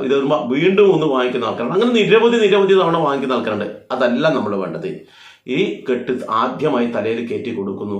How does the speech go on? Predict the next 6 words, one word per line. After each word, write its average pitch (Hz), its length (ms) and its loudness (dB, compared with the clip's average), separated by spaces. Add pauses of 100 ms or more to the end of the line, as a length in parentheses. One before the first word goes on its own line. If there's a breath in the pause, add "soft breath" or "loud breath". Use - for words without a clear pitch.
അല്ലെങ്കിൽ 110 520 -4 (340 loud breath)
ആ 107 120 0 (380)
ഗുരു 113 280 -2 (300)
യാത്രയാക്കുന്ന 110 1300 -4
ആ 107 260 -4
സമയത്ത്. 90 560 -10